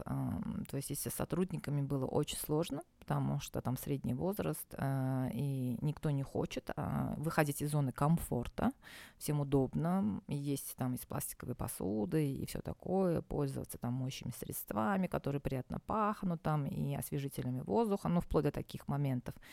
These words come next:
А, там приходилось воевать,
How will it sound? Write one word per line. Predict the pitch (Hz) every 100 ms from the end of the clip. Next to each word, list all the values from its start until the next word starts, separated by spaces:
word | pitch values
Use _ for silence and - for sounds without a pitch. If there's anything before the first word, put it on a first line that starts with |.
| - - - 254 214 -
А, | - 127 131 - - - - - - - - - - - -
там | - 165 226
приходилось | 240 254 262 185 226 240
воевать, | 196 233 240 139 127 131 -